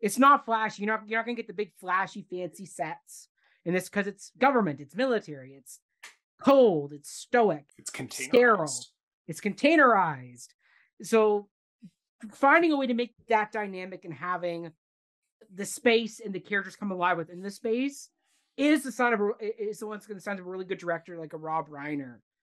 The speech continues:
Speaker 1: who just knows how to take the story and translate it well from stage to screen and work well with Aaron Sorkin's writing and find a way to make every scene, even if it is just a courtroom scene,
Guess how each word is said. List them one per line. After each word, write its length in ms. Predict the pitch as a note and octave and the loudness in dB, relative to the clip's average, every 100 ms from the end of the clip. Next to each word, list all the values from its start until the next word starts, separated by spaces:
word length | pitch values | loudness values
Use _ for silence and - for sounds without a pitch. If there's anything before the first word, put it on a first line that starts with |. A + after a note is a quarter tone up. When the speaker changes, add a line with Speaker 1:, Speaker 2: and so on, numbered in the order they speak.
| _ | _
Speaker 1:
who 80 | F3+ | -8
just 200 | F3+ D#3 | -8 -6
knows 180 | F#3 F#3 | -4 -2
how 60 | F#3 | -4
to 80 | |
take 280 | D#3+ F#3 E3+ _ | -6 -10 -14 _
the 100 | E3 | -16
story 840 | - - G#3+ G#3+ G3+ E3+ D3+ D3 _ _ _ _ | -14 -6 2 4 4 4 2 -4 _ _ _ _
and 140 | F#3+ F3 | -12 -6
translate 440 | - A3 G#3+ G3+ | -2 0 0 -4
it 80 | F#3+ | -4
well 160 | F3+ E3+ | -4 -4
from 160 | F3+ | -6
stage 460 | - - F3+ E3+ - | -12 -6 -4 -6 -12
to 80 | D#3+ | -20
screen 500 | - - F#3+ F#3 E3+ | -18 -8 -6 -4 -4
and 100 | E3+ | -4
work 140 | F3 | -4
well 160 | F3 E3+ | -4 -4
with 100 | - | -6
Aaron 140 | F3+ | -10
Sorkin's 720 | D3+ A#3+ C#4 C#4 F#3 F3 D#3+ - _ _ _ | -2 2 2 2 -6 -8 -12 -18 _ _ _
writing 600 | F#3 A#3+ B3+ G3+ F3 E3+ - | 4 6 6 4 0 -2 -8
and 200 | F3+ D#3 | -14 0
find 260 | G3 F#3+ | 2 2
a 40 | F3+ | -2
way 80 | |
to 60 | F3 | -6
make 180 | F3 D#3+ - | -8 -10 -2
every 340 | A3 G3+ G3+ | 0 0 -4
scene, 540 | F3 - G#3 F#3 E3 E3+ | -10 -14 -10 -4 -4 -2
even 220 | G3+ G3+ | -2 -2
if 80 | F#3+ | -2
it 80 | F3+ | -8
is 120 | G3 | -12
just 160 | F#3 E3+ | -14 -16
a 60 | |
courtroom 400 | D#3+ E3+ F#3 E3 | -12 -10 -10 -10
scene, 440 | D#3+ - D#3 D3+ | -12 -12 -10 -10